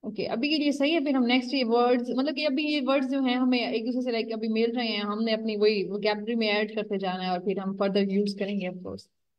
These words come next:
Next अगर हमें इस, ऐसा कोई scenario मिलता है। ओके, यहाँ पे है, income spent on food in nineteen sixty-eight was at its peak at thirty-five percent।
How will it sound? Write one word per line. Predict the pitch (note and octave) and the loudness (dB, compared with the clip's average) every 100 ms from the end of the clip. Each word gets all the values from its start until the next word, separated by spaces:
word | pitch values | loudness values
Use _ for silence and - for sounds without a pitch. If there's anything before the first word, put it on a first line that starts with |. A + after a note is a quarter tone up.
| _ _ _ _ _ - | _ _ _ _ _ -12
Next | F#3+ G3 G3 | -8 -6 -2
अगर | F#3+ | -2
हमें | F#3+ F#3 | -2 -2
इस, | E3+ F#3+ - | -4 -6 -8
ऐसा | - G3+ G3+ | -4 -2 -2
कोई | G3+ F#3 | 0 0
scenario | F#3 F3+ F3+ | 0 0 0
मिलता | F3+ F#3 | -2 -4
है। | G3 - - F3+ D#3 - C4+ | -6 -14 -20 -18 -18 -12 -8
ओके, | G3 G3 G3 - _ _ _ _ _ _ _ _ - G3+ | -4 -4 -8 -16 _ _ _ _ _ _ _ _ -2 4
यहाँ | B3 C#4 | 6 8
पे | |
है, | D4+ D4+ | 6 8
income | B3+ E4 D4+ | 8 8 4
spent | - C4 D#4+ D#4 | 6 6 6 6
on | B3 A#3+ | 6 6
food | A#3 B3 B3+ | 4 6 6
in | A3+ | 6
nineteen | A3 A3+ B3+ B3+ | 6 6 4 4
sixty-eight | A3+ A3 G3 G#3 G3+ G3 F#3+ G3 - - - G3 | 0 2 4 4 2 4 4 4 -2 -10 -2 2
was | G#3 A3+ C#4 - _ - - _ _ _ _ _ _ | 4 4 2 -4 _ -20 -20 _ _ _ _ _ _
at | F3+ G#3 A#3 A3+ F#3+ | -2 0 -2 -2 -2
its | G3 F#3+ - - | -2 -6 -6 -2
peak | A3+ G3+ - - - G3 | 0 0 -2 -10 -8 -4
at | G3 G3 | -4 0
thirty-five | G#3+ A3 A3+ F#3 F3+ F3+ | 0 0 0 0 0 -2
percent। | F#3+ F#3+ A#3 B3+ C4+ | -2 -2 -4 -4 -6